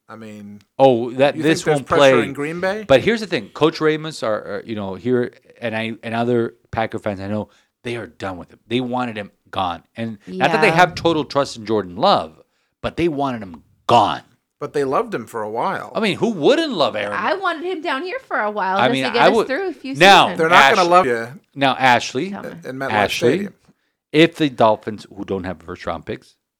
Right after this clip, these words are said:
Speaker 2: if they, if we had the capital,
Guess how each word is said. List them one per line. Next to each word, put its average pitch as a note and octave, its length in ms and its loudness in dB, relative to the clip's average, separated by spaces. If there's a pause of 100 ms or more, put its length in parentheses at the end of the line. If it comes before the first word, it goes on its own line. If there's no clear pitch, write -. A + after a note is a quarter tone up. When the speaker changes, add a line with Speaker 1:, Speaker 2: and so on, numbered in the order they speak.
(880)
Speaker 2:
if B2 160 2
they, C3 120 4
if B2+ 300 -4
we D#3 120 0
had C3 300 4 (240)
the B2 100 -10
capital, G#2+ 680 -6